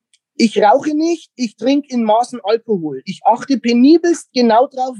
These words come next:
wie ich Auto fahre. Allein der Weg zum Kindergarten, ich grüße die Schülerlotsen. Ich fahr langsam auf den Parkplatz, ich mach die Musik leise, ich fahr langsam weg,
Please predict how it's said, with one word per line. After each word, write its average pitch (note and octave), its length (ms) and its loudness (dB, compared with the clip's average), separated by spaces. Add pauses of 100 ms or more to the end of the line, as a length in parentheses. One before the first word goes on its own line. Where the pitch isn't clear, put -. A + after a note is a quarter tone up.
wie B3+ 220 0
ich C4 280 -4
Auto C#4 340 0
fahre. C3 400 -6 (200)
Allein G#3 340 0
der A#3 140 -4
Weg B3+ 320 -10
zum A#3+ 240 -2
Kindergarten, B3 640 2
ich F#3+ 180 -10
grüße A#3 300 -4
die A#3 80 -6
Schülerlotsen. G#3 760 -2 (220)
Ich G3+ 160 -2
fahr G#3 160 2
langsam A#3+ 500 2
auf A3 160 -2
den A#3 120 -8
Parkplatz, A3 580 -4
ich G3 140 -14
mach G3+ 180 -4
die A3+ 80 -4
Musik A3 380 -4
leise, G3 340 2
ich D#3+ 220 -12
fahr F#3+ 180 0
langsam G#3+ 480 -4
weg, A#3 160 -6